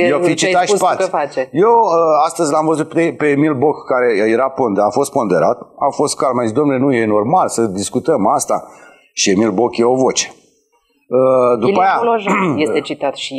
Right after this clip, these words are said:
Speaker 2: el.
Speaker 1: Ilie Bolojan cred că face parte din gașca asta.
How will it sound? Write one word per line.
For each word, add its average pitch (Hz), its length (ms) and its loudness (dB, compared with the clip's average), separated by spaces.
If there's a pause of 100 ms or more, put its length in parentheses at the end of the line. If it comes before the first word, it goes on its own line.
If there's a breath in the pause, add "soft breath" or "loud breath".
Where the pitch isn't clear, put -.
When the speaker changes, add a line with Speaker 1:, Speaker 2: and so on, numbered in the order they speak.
Speaker 2:
el. 135 120 0
Speaker 1:
Ilie 147 280 0
Bolojan 147 400 0
cred 160 160 -2
că 151 160 -2
face 139 260 -2
parte 113 300 -2
din 101 120 0
gașca 90 300 0
asta. - 180 -8